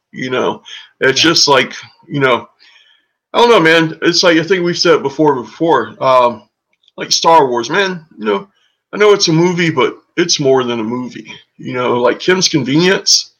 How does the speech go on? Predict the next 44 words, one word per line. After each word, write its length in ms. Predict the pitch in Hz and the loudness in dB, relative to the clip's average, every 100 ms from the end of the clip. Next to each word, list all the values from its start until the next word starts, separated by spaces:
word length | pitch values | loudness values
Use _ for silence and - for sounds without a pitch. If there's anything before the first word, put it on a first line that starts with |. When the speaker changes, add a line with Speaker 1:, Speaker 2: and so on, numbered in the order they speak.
| _ _ _ _ _ - | _ _ _ _ _ 0
Speaker 1:
Like, 200 | 139 123 | 2 4
I 60 | |
know 200 | 208 190 | 4 4
it's 120 | 185 | 4
a 40 | - | 2
sitcom, 600 | - 180 156 170 165 156 | 2 2 0 2 2 2
but, 240 | - - | -2 -4
man, 260 | - 160 127 | -2 -2 -2
it, 180 | 147 - | -6 -6
that 120 | 185 | -2
thing 160 | 202 | 2
was, 160 | 170 131 | 2 2
like, 160 | 113 113 | 0 -2
so 240 | - 165 | 0 2
much 260 | 147 113 - | 0 -2 -2
more 240 | 123 113 | 0 -2
than 100 | 101 | -2
a 20 | |
sitcom, 680 | 95 - - - - - - _ | -2 -2 -2 -6 -8 -10 -18 _
you 100 | 151 | -8
know? 320 | 131 123 110 _ - _ _ _ _ _ - | -2 -2 -4 _ -20 _ _ _ _ _ -2
As 160 | 139 | 2
I 60 | 156 | 4
mentioned 300 | 156 160 160 | 4 2 0
before, 600 | 139 - 151 147 139 - - | -2 2 4 4 2 -2 -4
you 60 | |
got 180 | 147 147 | -2 0
Canadians, 920 | 151 147 151 143 143 139 131 - - _ - | -2 2 2 2 -2 -2 -2 -2 -6 _ -18
you 140 | 123 | -6
know, 320 | 127 123 120 _ _ | -2 -2 -4 _ _
got 180 | 147 147 | 0 0
Koreans, 540 | 151 151 151 143 139 147 - | 2 2 2 0 -2 -4 -4
but, 240 | 127 - - - _ | -4 -4 -12 -20 _
man, 120 | 202 | -2
there's 120 | 220 233 | 0 0
just 160 | 220 | 0
so 140 | 226 226 | 2 2
many, 140 | 220 | 2
like, 200 | 170 139 | 2 0
universal 760 | 147 190 127 123 156 - 117 107 | 0 0 0 0 0 0 -2 0
stories 680 | - - 135 170 117 107 | 0 0 0 0 -2 -4
in 100 | 107 98 | -6 -6
that 180 | 82 | -4
show, 480 | - - 117 - - | -2 0 0 -2 -8